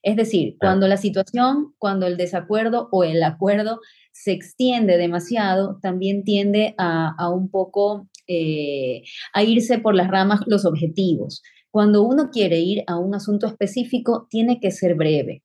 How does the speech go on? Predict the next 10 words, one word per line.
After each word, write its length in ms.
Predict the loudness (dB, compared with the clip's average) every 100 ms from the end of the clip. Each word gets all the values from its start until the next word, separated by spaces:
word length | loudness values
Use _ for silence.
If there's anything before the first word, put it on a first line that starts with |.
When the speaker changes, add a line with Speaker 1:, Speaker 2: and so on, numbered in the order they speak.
| _
Speaker 1:
con 160 | -4 0
lo 100 | 0
que 120 | 2
dice, 400 | 2 0 -4 -10 -12 -14 -6
no 220 | 0 2
justificar 920 | 0 -2 -2 -2 -2 -2 0 0 2
el 220 | 2 0
por 300 | 2 0 0
qué. 180 | -2 -2 -4 -4
Claro, 360 | -2 -2 -4